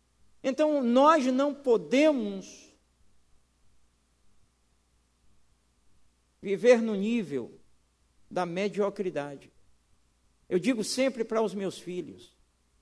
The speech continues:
"Meus filhos, quem quer fazer diferença na terra, não vive na média, tem que ir pra cima."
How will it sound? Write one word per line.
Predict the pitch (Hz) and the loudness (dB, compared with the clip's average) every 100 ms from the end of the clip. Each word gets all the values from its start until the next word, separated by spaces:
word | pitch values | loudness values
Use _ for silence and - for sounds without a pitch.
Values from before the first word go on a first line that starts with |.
| _ _ - _ _ _ | _ _ -20 _ _ _
"Meus | 190 214 - - | -2 0 -2 -6
filhos, | 247 240 139 110 - - - _ _ _ _ _ _ _ _ - | -2 -2 -4 -12 -18 -20 -20 _ _ _ _ _ _ _ _ -10
quem | 233 | -8
quer | - 262 262 | -2 -2 -2
fazer | 254 208 240 220 | -2 0 2 0
diferença | 214 - 202 226 240 226 | -2 -4 -2 -2 -4 -8
na | 208 185 | -8 -8
terra, | 202 208 180 123 107 - _ _ _ _ _ _ _ - | -6 -4 -6 -8 -14 -20 _ _ _ _ _ _ _ -10
não | 185 208 | -8 -8
vive | 131 220 202 | -8 -8 -6
na | 190 180 | -8 -8
média, | 151 156 147 117 104 _ _ - _ _ _ _ - | -6 -6 -8 -10 -16 _ _ -20 _ _ _ _ -14
tem | 214 | -12
que | - | -10
ir | 170 | -8
pra | 175 180 | -8 -10
cima." | - - - - - | -12 -16 -18 -18 -18